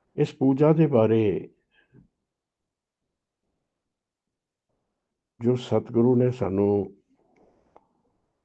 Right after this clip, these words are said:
ਇੱਕ ਸੇਧ ਦਿੱਤੀ, ਗੁਰੂ ਅਮਰਦਾਸ ਪਾਤਸ਼ਾਹ ਜੀ ਨੇ, ਉਹ ਅੱਜ ਆਪ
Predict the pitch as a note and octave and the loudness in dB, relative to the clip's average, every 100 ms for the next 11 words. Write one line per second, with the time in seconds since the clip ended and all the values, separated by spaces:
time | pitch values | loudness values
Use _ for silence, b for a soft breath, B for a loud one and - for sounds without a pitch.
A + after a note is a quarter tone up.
0 | _ _ B2 A#2 - C#3 C#3 A2 G2 G2+ | _ _ -12 -12 -2 0 2 0 -6 -6
1 | G2 G2+ F2+ F#2+ G#2 G#2+ F#2+ - E2+ E2 | -4 -2 -2 -2 -2 -2 -4 -4 -6 -4
2 | F#2 E2+ E2+ E2 D2 D2+ - _ _ _ | -6 -6 -6 -10 -10 -14 -20 _ _ _
3 | _ _ _ _ - D3 B2+ G#2 G#2 | _ _ _ _ -2 4 4 2 -2